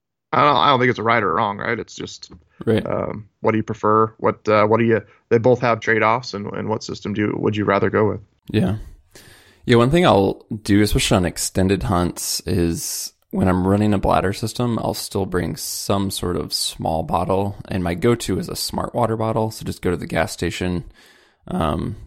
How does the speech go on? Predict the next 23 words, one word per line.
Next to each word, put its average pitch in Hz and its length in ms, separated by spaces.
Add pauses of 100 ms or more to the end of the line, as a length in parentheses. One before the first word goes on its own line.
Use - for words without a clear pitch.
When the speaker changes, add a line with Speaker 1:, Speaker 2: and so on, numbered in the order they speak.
(120)
Speaker 2:
buy 87 120
a 82 80
smart - 340
water, 82 260
that 82 160
type - 200
of 104 80
thing. 92 320 (1040)
There's 107 300
several 147 220
things 98 180
I 87 40
like 90 120
about 85 140
those. 90 500 (260)
They're 107 180
durable, 113 720 (160)
they're 90 240
incredibly 110 380
light, 87 400
they're 90 120
obviously 90 360
cheap. - 540